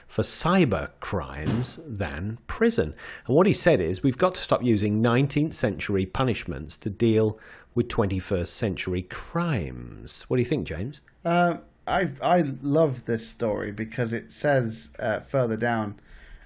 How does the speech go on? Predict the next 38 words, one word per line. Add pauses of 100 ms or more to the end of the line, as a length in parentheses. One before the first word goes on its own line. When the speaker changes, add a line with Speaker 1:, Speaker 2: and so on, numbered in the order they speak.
(100)
Speaker 2:
um,
there's
two
reasons
why
this
won't
work. (300)
The
first
is
they're
illegal,
and
the
second, (120)
they
wouldn't
work. (200)
And
that's,
Speaker 1:
<laughs>
Speaker 2:
that's (240)
Speaker 1:
Well,
the
Speaker 2:
brilliant.
Speaker 1:
first
one
you
could
get
around
that
by
making
it
legal,
but